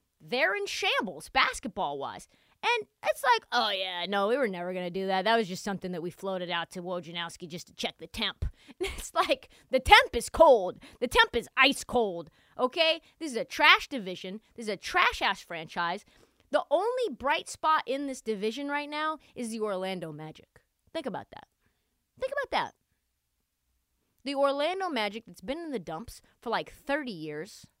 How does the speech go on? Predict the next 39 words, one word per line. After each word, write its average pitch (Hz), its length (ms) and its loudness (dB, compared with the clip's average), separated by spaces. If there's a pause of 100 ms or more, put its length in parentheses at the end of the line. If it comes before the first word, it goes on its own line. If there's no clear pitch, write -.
(180)
maybe 190 240 -8
not 131 220 -16
that 107 160 -12
long, 139 240 -10
since 302 260 -2
Dwight 285 340 0
Howard 240 400 0
was 160 160 -16
there 123 300 -16 (560)
and 214 140 -4
Jameer 220 400 -4
Nelson. 202 500 -8 (1200)
That's 254 400 2
the - 160 -6
team 226 400 -4
that 190 120 -4
I'm 190 200 -2
most 185 380 -8
excited 151 500 -8
about 147 320 -10 (320)
in 190 180 -6
the 165 60 -10
Southeast. - 760 -16 (1120)
Might 294 220 4
have 262 180 2
to 226 60 -2
break 214 320 -2
out 208 200 0
the 185 60 -8
dreaded 180 400 -6
F 165 380 -10 (220)
for 190 160 -8
a 180 60 -6
bunch 180 340 -12
of 147 80 -20
teams - 320 -18
in 123 80 -16
this 95 160 -20
division. 87 480 -20